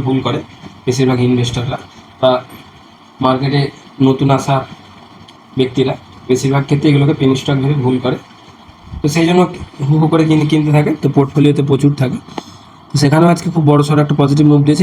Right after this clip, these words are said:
এমনিতে কোম্পানিটা খুব ভালো কোম্পানি, টাটারই একটা কোম্পানি ট্রাইডেন্ট, সেটা নিয়েও পরে আলোচনা করা যাবে। আর টপ লুজার হিসাবে দেখুন, ফাইন্যান্স সেক্টরে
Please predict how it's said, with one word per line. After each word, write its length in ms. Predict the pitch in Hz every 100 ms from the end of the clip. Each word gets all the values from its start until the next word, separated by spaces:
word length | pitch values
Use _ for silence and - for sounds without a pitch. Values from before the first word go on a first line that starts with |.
| 185
এমনিতে 220 | 202 214 208
কোম্পানিটা 300 | 180 185 190
খুব 100 | 185 143
ভালো 120 | 151 160
কোম্পানি, 260 | 143 156 339 - - - - -
টাটারই 300 | 131 139 143
একটা 120 | 143 139
কোম্পানি 260 | 127 131 202 - - - -
ট্রাইডেন্ট, 360 | 127 123 - - - - - - - - - - - -
সেটা 160 | 127 123
নিয়েও 160 | 139 135
পরে 100 | 135 135
আলোচনা 240 | 131 127 127
করা 120 | 135
যাবে। 120 | 135 - - - - - - -
আর 80 | 120 120 117 -
টপ 180 | 139 147
লুজার 240 | 147 143 175
হিসাবে 220 | 165 165 151
দেখুন, 180 | 127 180 - - - - - - - - - - - - - - - - - -
ফাইন্যান্স 340 | 131 143 160 156
সেক্টরে 260 | 147 143